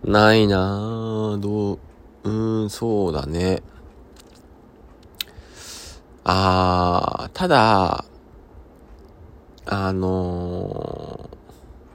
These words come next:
ー、あ、なんて言うんですかね、ああいうのって、青春もの系は結構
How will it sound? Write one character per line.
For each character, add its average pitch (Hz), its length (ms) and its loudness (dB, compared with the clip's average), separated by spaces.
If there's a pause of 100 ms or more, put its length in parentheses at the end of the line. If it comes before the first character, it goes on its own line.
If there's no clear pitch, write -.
(180)
ー、 - 260 -10
あ、 92 120 -6
な 92 160 -2
ん 240 60 -6
て - 80 -8
言 117 100 0
う - 20 0
ん 85 60 0
で 80 40 -4
す - 80 -8
か 82 80 -4
ね、 82 60 0
あ 85 40 0
あ - 20 0
い 85 40 0
う - 20 0
の 80 60 -2
っ - 40 -6
て、 78 80 -10
青 254 320 -2
春 226 320 2
も 196 140 2
の 196 120 2
系 175 280 2
は 165 120 2
結 - 220 -8 (140)
構 85 580 6